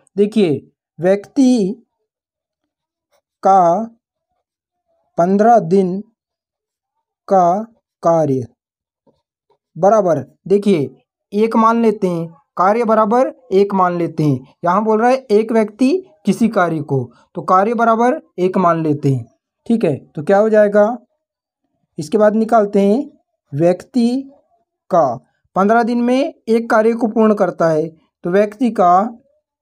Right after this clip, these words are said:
एक दिन का कार्य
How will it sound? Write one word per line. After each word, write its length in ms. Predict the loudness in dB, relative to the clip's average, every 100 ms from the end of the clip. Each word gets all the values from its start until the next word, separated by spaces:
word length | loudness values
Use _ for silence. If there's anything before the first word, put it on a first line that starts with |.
| _ _ _ _
एक 280 | 0 0 0
दिन 400 | 0 2 2 0 -4 _ _ _ _ _ _ -2
का 360 | 0 2 0 -4 _ _ _ _ _ _
कार्य 440 | 0 2 2 -2